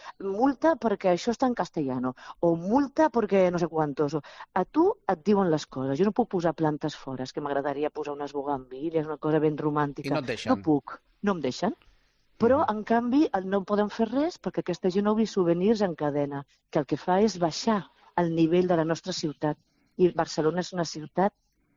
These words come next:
Speaker 1: preciosa, que jo l'estimo i jo crec que hauríem de donar-li,
Speaker 2: I tant.
Speaker 1: pujar-la cap amunt ja.
Speaker 2: I tant.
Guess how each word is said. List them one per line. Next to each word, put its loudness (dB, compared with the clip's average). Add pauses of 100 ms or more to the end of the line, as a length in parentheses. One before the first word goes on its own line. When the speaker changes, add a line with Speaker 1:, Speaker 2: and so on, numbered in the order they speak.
(280)
Speaker 1:
preciosa, -4
que 0
jo 2
l'estimo -2
i -2
jo 0
crec 0
que -2
hauríem 2
de 4
donar-li, 0 (160)
Speaker 2:
I -12
tant. 2
Speaker 1:
pujar-la 2
cap 0
amunt -2
ja. -6 (240)
Speaker 2:
I -12
tant. -12